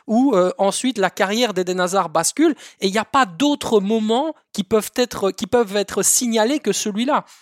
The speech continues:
quelque part. On sait que Zinedine Zidane avait beaucoup poussé pour que Eden Hazard, euh, arrive du côté du, du Real Madrid, il est là, il fait quelques matchs intéressants, et puis arrive ce moment face au Paris Saint-Germain qui est censé être vraiment le moment d'Eden Hazard,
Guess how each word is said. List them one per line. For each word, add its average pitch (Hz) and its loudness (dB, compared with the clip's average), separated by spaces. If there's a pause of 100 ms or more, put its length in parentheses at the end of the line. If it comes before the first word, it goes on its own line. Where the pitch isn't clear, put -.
(160)
quelque 202 0
part. 190 0 (240)
On 175 -6
sait 214 0
que 170 -6
Zinedine 185 -2
Zidane 190 0
avait 165 -2
beaucoup 190 -4
poussé 208 -2
pour - -6
que 165 -2 (240)
Eden 180 -2
Hazard, 180 2
euh, 156 2 (460)
arrive 170 -2
du 156 -10
côté 185 -2
du, 170 -6
du 170 -4
Real 170 0
Madrid, 190 0 (120)
il 220 -2
est 190 2
là, 247 4
il 185 -6
fait 196 -4
quelques 202 -2
matchs 196 0
intéressants, 175 -2
et 233 2
puis - -14 (120)
arrive 233 -2 (240)
ce - -2
moment 233 0
face - -4
au 185 0
Paris 185 -2
Saint-Germain 190 0
qui 202 -6
est 190 2
censé 262 -2
être 202 -4
vraiment 240 0
le 247 0
moment 240 0
d'Eden 196 -2
Hazard, 220 0